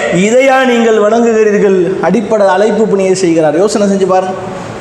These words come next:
நீங்க ஒரு கோரிக்கையை முன் வைக்கிறீங்களே, அதால காது கொடுத்து கேட்க முடியுமா? யோசிச்சு பாருங்கிறார். சரி, அப்படி கேட்குதுன்னு வச்சுப்போமே, உங்களுடைய அழைப்பிற்கு அது பதில் கொடுக்க முடியுமா?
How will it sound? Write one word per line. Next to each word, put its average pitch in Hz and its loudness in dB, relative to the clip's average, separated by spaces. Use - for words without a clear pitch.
நீங்க 185 0
ஒரு 196 2
கோரிக்கையை 233 2
முன் 233 2
வைக்கிறீங்களே, 226 2
அதால 214 0
காது 226 0
கொடுத்து 226 0
கேட்க 226 -2
முடியுமா? 208 0
யோசிச்சு 208 0
பாருங்கிறார். 190 0
சரி, 262 2
அப்படி 240 0
கேட்குதுன்னு 285 2
வச்சுப்போமே, 247 0
உங்களுடைய 254 2
அழைப்பிற்கு 247 0
அது 240 2
பதில் 254 0
கொடுக்க 269 0
முடியுமா? 233 2